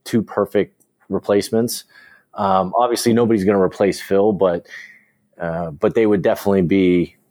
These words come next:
good replacements and, and arguably, uh, much more physical and, and a lot more industry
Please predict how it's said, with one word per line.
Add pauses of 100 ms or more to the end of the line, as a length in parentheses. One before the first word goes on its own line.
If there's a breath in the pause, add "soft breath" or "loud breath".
(640)
good
replacements
and,
and
arguably, (480 loud breath)
uh,
much
more
physical (280)
and,
and (400)
a
lot
more
industry